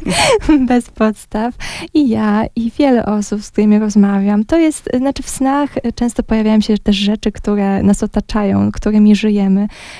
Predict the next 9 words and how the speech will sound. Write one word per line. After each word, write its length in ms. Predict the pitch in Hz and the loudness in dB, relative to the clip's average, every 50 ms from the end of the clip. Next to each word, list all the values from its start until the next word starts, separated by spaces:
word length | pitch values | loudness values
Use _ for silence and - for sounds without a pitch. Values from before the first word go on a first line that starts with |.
| 294 - | -8 -4
I 100 | 254 254 | 0 2
myślę, 280 | 254 262 254 - - 240 | 2 2 2 2 0 0
że 100 | 233 214 | 0 0
przed 200 | - 233 214 - | 0 -2 -2 -2
takimi 340 | - 214 - 226 220 214 | -4 -2 2 4 4 4
ważnymi 400 | 208 208 202 196 214 208 208 202 | 4 2 2 2 4 6 6 4
koncertami, 800 | 202 - 208 190 190 - 196 196 196 - 208 208 208 202 247 254 | 4 2 0 0 0 0 -2 -4 -2 0 2 2 4 4 4 2
<laughs> 880 | 247 233 - - - - - _ _ - 508 605 587 - - - - - | 0 -4 -8 -10 -14 -20 -20 _ _ -6 -6 -4 -4 -6 -8 -12 -8 -6
e, 540 | 220 220 220 220 220 220 220 214 214 214 | -2 -2 0 0 0 0 2 2 2 2